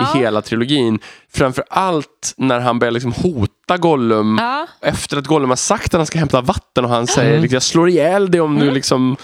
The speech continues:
Speaker 3: Mm.
Speaker 1: alltså, ja, jag vet inte.
Speaker 3: Mm.
Speaker 1: Mm.
Speaker 2: Nej, men och redan från början, eh, det,
Speaker 3: Mm.
Speaker 2: jag tycker han är jätteoskön. Han, nu, nu läser jag ju på svenska, men just det här,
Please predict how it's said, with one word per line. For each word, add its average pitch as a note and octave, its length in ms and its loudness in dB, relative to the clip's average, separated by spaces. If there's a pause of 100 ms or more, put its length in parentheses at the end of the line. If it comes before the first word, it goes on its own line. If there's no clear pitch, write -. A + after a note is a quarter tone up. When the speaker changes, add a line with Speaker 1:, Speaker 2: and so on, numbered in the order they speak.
(160)
Speaker 3:
Mm. C#3+ 200 0
Speaker 1:
alltså, D3 180 2
ja, D3 440 2
jag D3 80 0
vet E3+ 220 0
inte. B2+ 180 2
Speaker 3:
Mm. D3+ 140 0 (300)
Speaker 1:
Mm. C3 240 0 (400)
Speaker 2:
Nej, E4 100 0
men F#4+ 320 -4
och A4 60 -2 (140)
redan F#4+ 220 -4
från F4 240 -4
början, D4+ 720 -2
eh, D#3 60 -6 (220)
det, B3+ 140 -2
Speaker 3:
Mm. C4+ 160 2
Speaker 2:
jag E4+ 140 0
tycker E4 240 -6
han D#4 120 -4
är D4 40 -2
jätteoskön. A#3+ 800 -4 (600)
Han, C#4 240 -4 (640)
nu, C#4 300 -6
nu C4+ 140 -4
läser A#3+ 280 -4
jag G#3 60 -2
ju G#3 60 -16
på G#3+ 60 -6
svenska, A3+ 640 -4 (160)
men A3+ 140 -4
just A#3+ 240 -4
det A3+ 60 0
här, E3 260 -4